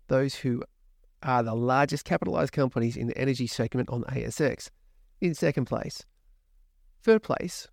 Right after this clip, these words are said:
the commodity tantalum. Interesting, but we've got them in third place. Thin, a thin thematic with not many constituents, but nonetheless,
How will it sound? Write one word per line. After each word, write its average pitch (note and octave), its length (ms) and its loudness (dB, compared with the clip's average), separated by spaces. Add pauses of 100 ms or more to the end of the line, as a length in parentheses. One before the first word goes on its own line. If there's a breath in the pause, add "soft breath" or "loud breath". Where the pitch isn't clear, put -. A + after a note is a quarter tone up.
(100)
the F3 100 0
commodity G#3+ 420 2
tantalum. E3+ 520 -2 (420)
Interesting, C#3 500 -2 (140)
but - 100 -4
we've A#2 140 -2
got - 180 0
them A2+ 140 2
in A2 100 2
third G#2+ 460 0
place. - 520 -2 (800)
Thin, F#3 280 4 (360)
a A#2+ 140 0
thin D#3 600 2 (680)
thematic A2 760 0
with B2 160 -2
not A#2+ 240 0
many A#2+ 240 0
constituents, - 880 -4
but - 140 -4
nonetheless, A#2+ 800 -2